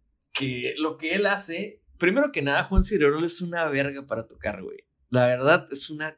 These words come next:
chingada verga para tocar. El vato toca muy bien.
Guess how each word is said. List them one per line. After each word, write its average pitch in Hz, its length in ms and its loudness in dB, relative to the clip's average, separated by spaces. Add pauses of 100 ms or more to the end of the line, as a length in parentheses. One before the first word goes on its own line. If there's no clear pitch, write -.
(120)
chingada 131 580 2
verga 131 320 -4
para 113 220 -4
tocar. 120 300 -2
El 117 100 -4
vato 117 400 -4
toca 135 300 0
muy 185 320 2
bien. 131 420 -6